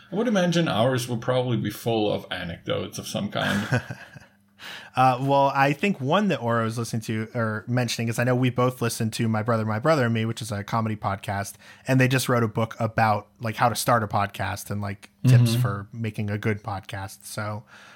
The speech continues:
Speaker 2: I guess any podcast could make a book about that. You know, whether or
Speaker 1: Yeah.
Speaker 2: not it'd be worth reading would be one thing, but, um, yeah. What, Dante, what are your thoughts on the, the podcast book?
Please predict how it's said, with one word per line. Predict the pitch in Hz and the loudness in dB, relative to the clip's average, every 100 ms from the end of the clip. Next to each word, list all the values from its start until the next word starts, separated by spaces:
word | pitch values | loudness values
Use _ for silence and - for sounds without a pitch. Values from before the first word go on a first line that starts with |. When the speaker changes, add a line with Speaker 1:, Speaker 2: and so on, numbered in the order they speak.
| - | -6
Speaker 2:
I | 170 | 0
guess | 208 139 | 0 2
any | 151 143 | 2 4
podcast | 131 127 123 110 107 - - | 4 4 4 2 2 -2 -4
could | 127 107 120 - - | -2 -2 -6 -14 -4
make | 127 131 120 | 2 2 2
a | |
book | 113 135 | 2 0
about | 120 113 110 | 2 2 2
that. | 120 107 117 | 2 0 -2
You | |
know, | 117 | -4
whether | 110 127 127 113 | 0 2 2 2
or | 110 | 0
Speaker 1:
Yeah. | 151 156 | 0 4
Speaker 2:
not | 143 110 | 4 4
it'd | 107 | 2
be | |
worth | 117 117 110 | 2 2 4
reading | 151 147 | 2 4
would | 123 117 | 2 2
be | 127 | 0
one | 120 131 | 2 0
thing, | 131 113 117 127 | 0 -2 -4 -6
but, | 110 110 _ - - - - - - - | -6 -8 _ -20 -20 -20 -20 -20 -20 -10
um, | 113 107 101 101 - _ _ - | -4 -2 -4 -8 -12 _ _ -6
yeah. | 123 120 107 - _ _ _ | 2 4 4 -2 _ _ _
What, | 151 151 131 | -4 -2 0
Dante, | 135 170 170 | 2 4 4
what | 156 | 2
are | 156 | 4
your | 147 | 2
thoughts | 139 117 113 - | 2 2 2 -2
on | 110 | 0
the, | 107 104 | 0 -2
the | 113 | -4
podcast | 107 110 110 110 104 - | 0 2 2 -2 -4 -4
book? | 104 - | -6 -6